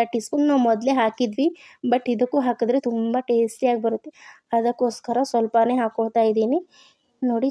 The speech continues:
ಚೆನ್ನಾಗಿ ಹಸಿ ವಾಸನೆ ಹೋಗೋವರೆಗೂ ಫ್ರೈ ಮಾಡಿಬಿಟ್ಟು ಗ್ಯಾಸ್ ಫ್ಲೇಮ್ನ ನೀವು ಮೀಡಿಯಮ್ ಆಗಿಟ್ಬಿಟ್ಟು ತರಕಾರಿನ ಚೆನ್ನಾಗಿ ಬೇಯಿಸ್ಕೊಳ್ಳಿ ಒಂದು ಎರಡರಿಂದ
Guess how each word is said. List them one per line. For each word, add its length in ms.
ಚೆನ್ನಾಗಿ 380
ಹಸಿ 280
ವಾಸನೆ 340
ಹೋಗೋವರೆಗೂ 380
ಫ್ರೈ 200
ಮಾಡಿಬಿಟ್ಟು 380
ಗ್ಯಾಸ್ 300
ಫ್ಲೇಮ್ನ 380
ನೀವು 260
ಮೀಡಿಯಮ್ 360
ಆಗಿಟ್ಬಿಟ್ಟು 520
ತರಕಾರಿನ 600
ಚೆನ್ನಾಗಿ 540
ಬೇಯಿಸ್ಕೊಳ್ಳಿ 540
ಒಂದು 240
ಎರಡರಿಂದ 920